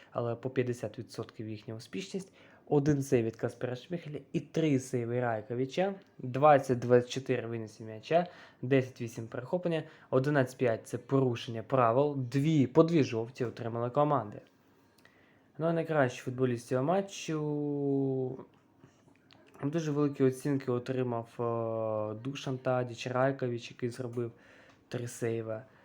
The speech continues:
Не знаю, ну, мені Крістіан Еріксен дуже сильно сподобався, ось справді. Данець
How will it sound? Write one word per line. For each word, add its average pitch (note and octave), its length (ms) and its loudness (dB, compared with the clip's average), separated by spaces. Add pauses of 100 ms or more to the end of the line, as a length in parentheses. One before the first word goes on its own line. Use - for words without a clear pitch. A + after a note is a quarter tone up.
(720)
Не A#2+ 180 -2
знаю, F3 280 2
ну, A#2 60 -2
мені C#3+ 160 4
Крістіан F3 420 6
Еріксен C#3 380 0
дуже A#2 180 -6
сильно A#2 260 -6
сподобався, A#2 580 0
ось A#2 160 -8
справді. A2+ 400 -2
Данець D#3 500 2